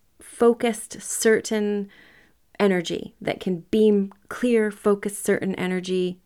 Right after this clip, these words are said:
to the world, 'cause the world needs that right now.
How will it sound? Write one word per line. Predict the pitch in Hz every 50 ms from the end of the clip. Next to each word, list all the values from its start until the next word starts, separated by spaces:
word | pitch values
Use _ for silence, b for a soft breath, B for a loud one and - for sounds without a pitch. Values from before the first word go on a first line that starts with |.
| _ _ _
to | - - - 190
the | 185 175
world, | 170 165 160 - - - - - - _ _ _ _
'cause | - - 180 180
the | 185 180
world | 165 165 180 196 220 214 202 190 -
needs | 190 196 214 233 247 233 - - -
that | - 151 101 - -
right | - - - - -
now. | - - - - 202